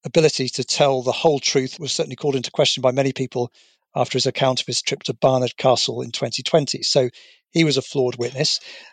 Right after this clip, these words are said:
And I think the other thing that Boris Johnson will cling to is the fact that a lot of this stuff is already baked into the cake, if you like. The people already know that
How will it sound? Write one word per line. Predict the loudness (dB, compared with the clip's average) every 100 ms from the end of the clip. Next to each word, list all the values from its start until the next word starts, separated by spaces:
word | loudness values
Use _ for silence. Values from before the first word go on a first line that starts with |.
| _
And | 0
I | 2
think | 2
the | 4
other | 4 4
thing | -4 -6
that | -6 -2
Boris | -2 0
Johnson | -2 -4 -4
will | -6
cling | 0 0 0
to | -4
is | -6 -8
the |
fact | 0 0 2
that | -2 -4 -8 -20 -20 _
a | 0
lot | 2
of |
this | 0
stuff | 0 0 0
is | 0
already | 2 0 -2 -4 -2
baked | -2 0 -4
into | -4 -4
the | -2
cake, | 0 0 -2
if | -4
you |
like. | -4
The | -4
people | -6 -2 0
already | 0 0
know | 2 4 2
that | -2 -8